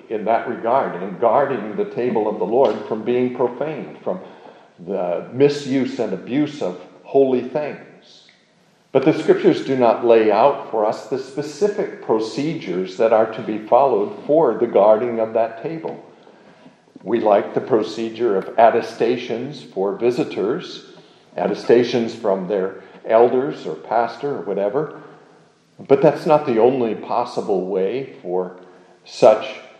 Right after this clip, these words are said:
uh, guarding of the table to be done. So we have these ordinances, ordinances that the rulers of the church make for the ma-, orderly life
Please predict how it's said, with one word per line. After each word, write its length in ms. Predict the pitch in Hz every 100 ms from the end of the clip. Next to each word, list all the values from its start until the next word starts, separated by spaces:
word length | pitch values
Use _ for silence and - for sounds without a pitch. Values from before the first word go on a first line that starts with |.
| _ -
uh, 180 | 101 98
guarding 520 | 104 104 110 113 107
of 140 | 101
the 80 | 101
table 600 | - 92 95 92 90 - - -
to 80 | 101
be 200 | 90 95
done. 380 | 107 113 87 82 - - _ _ _ _ _ _ _ - - -
So 140 | -
we 140 | 160 165
have 380 | 175 165 - - - - - _ _ _ _
these 760 | 120 139 139 - - - - - -
ordinances, 1200 | 147 147 127 101 - 95 85 - - - - - - _ _ _ -
ordinances 880 | 120 139 135 127 - 127 120 -
that 240 | 113 107 -
the 60 |
rulers 380 | 104 123 123 123
of 120 | 120
the 120 | 120
church 320 | - 120 117 104
make 480 | 101 98 104 - - - _ _ _ _ _ -
for 200 | 117 113
the 460 | 113 110 104 - - - _ -
ma-, 380 | 113 113 127 -
orderly 540 | 98 127 131 120 113
life 440 | 101 101 110 110